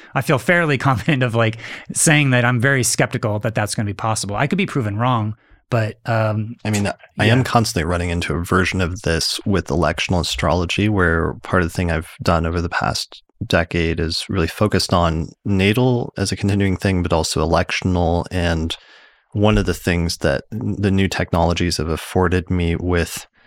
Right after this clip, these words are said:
Speaker 2: solar fire and, like, the animate chart feature, which I constantly y-, y-, have up on, like, one s-, one of my monitors,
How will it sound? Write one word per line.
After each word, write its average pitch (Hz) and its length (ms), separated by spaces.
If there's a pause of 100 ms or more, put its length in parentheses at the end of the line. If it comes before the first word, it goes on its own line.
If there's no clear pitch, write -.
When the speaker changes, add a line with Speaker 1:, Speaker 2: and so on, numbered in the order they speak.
(240)
Speaker 2:
solar 95 300
fire 80 380
and, 80 120
like, 78 120
the - 140
animate 82 320
chart - 260
feature, 82 600
which 85 220
I 80 120
constantly 80 880 (260)
y-, 104 140
y-, 95 200
have - 300
up - 200
on, 85 120
like, 82 160
one 87 200
s-, - 160
one 98 160
of 85 120
my 85 100
monitors, 90 800